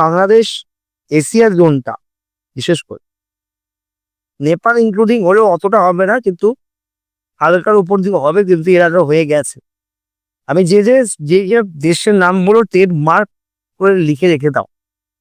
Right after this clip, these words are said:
যে মহাকাল বার্তা থেকে শ্যাম রায় যেটা বলে গেল, সেটা কিন্তু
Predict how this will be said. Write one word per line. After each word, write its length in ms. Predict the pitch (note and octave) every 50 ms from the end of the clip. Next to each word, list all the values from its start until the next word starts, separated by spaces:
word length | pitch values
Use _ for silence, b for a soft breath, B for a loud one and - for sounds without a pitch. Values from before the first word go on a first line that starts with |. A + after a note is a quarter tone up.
| _ _ _ _ _ _ _ _ _ _ _ _ _ _ _ _
যে 60 | C3
মহাকাল 420 | C3+ C#3 D3 D3+ E3 D#3+ - F#3+ G3
বার্তা 300 | F3 D#3 D3+ D3 - G3 F#3+
থেকে 260 | - - F#3 G3 - F#3+
শ্যাম 260 | F3+ - D#3+ D3 D#3 E3 E3
রায় 140 | F3+ F3+ D#3+
যেটা 140 | E3+ E3+ E3 C3+ C3+
বলে 200 | A#2+ C3 D3+ E3+ F3+
গেল, 140 | G3 F#3+ E3 D3+ D3 - _ _ _ _ _ _ _ _ _ _ _ _ _ _ _ _ _ _ _ _ -
সেটা 220 | - - C3+ D#3+ D#3
কিন্তু 360 | - F3+ F3 F3 - -